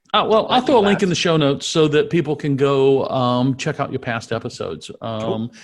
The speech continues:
Speaker 1: and I hope you get back to it because you have a voice for radio, man. I, I love, um, I love your accent and I love your voicing. I always enjoyed your, the,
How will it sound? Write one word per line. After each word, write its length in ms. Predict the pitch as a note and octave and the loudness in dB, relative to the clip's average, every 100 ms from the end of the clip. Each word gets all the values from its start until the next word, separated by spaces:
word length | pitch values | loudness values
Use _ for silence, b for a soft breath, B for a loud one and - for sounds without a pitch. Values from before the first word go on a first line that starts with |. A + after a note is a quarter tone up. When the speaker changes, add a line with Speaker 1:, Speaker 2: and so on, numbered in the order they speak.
| B | B
Speaker 1:
and 120 | C#3 C3 | -4 0
I 40 | |
hope 200 | C#3 C#3 | 0 0
you 60 | B2 | -2
get 160 | B2+ | -2
back 180 | A#2+ A#2 | -4 -8
to 100 | - | -6
it 140 | A2 - | -6 -6
because 340 | A#2+ C3 A2 | -6 -6 -4
you 140 | D3 B2 | -4 -2
have 240 | B2 A2+ | -4 -4
a 140 | A#2+ G#2+ | -4 -6
voice 480 | G2 G#2+ A2+ G#2 | -4 -2 0 -2
for 260 | - - G#2+ | -8 -4 -4
radio, 460 | F#2+ G2 F#2+ F2+ E2+ | -4 -6 -4 -6 -6
man. 240 | F2 F#2 | -8 -8
I, 80 | F#2+ | -8
I 200 | G2+ F#2+ | -6 -6
love, 520 | F#2+ G2 F#2+ G2 F#2 | -6 -6 -4 -4 -8
um, 460 | G#2 G#2+ G2 F#2+ G2 B B B | -10 -6 -6 -6 -10 B B B
I 60 | A#2 | -2
love 180 | B2 A2+ | 0 0
your 100 | G#2 | -2
accent 360 | G#2+ - G#2+ | -2 -4 -6
and 80 | G#2+ | -4
I 20 | |
love 160 | G#2 G2+ | -4 -2
your 120 | G2+ | -4
voicing. 460 | G2+ G2 - G2+ G2+ | -2 -4 -4 -4 -4
I 240 | G#2 G2+ G#2 - - - | -6 -6 -10 -20 -20 -6
always 400 | B2+ C3 B2 G#2+ | 2 4 4 0
enjoyed 420 | G#2+ G#2+ G2 F#2 | -2 0 -2 -2
your, 140 | G2+ | -6
the, 480 | G2+ - G2+ F#2+ A2 | -4 -2 0 2 -2